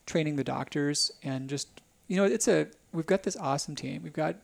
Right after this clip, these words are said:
half a dozen incredible doctors that are individually all, all just superstars. And, you know, we,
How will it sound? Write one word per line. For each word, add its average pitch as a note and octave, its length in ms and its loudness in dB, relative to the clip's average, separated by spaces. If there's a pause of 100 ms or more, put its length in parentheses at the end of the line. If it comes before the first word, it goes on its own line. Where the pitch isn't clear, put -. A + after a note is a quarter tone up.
(360)
half D#3 260 2
a D#3 40 -2
dozen C#3+ 260 0
incredible C#3+ 400 -2
doctors C#3 500 -2
that C#3 140 -4
are - 20 -4
individually C#3+ 560 0
all, C3+ 380 -2
all D3 140 -2
just C3+ 240 -6
superstars. C3+ 600 -2
And, C3+ 180 -8 (480)
you C#3+ 100 -6
know, C#3+ 60 -2
we, C#3 360 -2